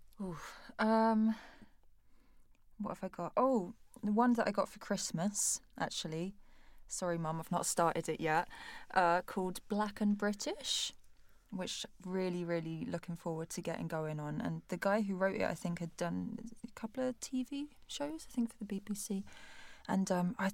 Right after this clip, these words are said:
I think it's fascinating. It turns out that, you know, we like to think, like, "Oh, people came over on Windrush and, and, and that was it." But no, there,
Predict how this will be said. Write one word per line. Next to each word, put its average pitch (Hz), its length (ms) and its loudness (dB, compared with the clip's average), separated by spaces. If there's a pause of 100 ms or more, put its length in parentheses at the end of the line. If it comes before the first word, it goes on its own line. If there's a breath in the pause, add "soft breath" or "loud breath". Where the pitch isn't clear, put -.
(120)
I 208 60 2
think 220 200 2
it's 170 100 -6
fascinating. 202 560 2
It - 120 -4
turns 185 300 2
out 180 280 4
that, 175 160 0 (220 soft breath)
you 185 80 2
know, 185 120 2
we 170 80 2
like 170 220 6
to - 100 -4
think, - 240 0
like, 170 120 4
"Oh, 220 80 8
people 214 260 4
came 190 340 4
over 185 220 4
on 165 140 4
Windrush 165 540 2
and, 160 160 4
and, 160 300 2
and 165 200 4
that 170 140 4
was 170 160 2
it." 185 260 4
But 156 180 2
no, 160 460 2
there, - 180 2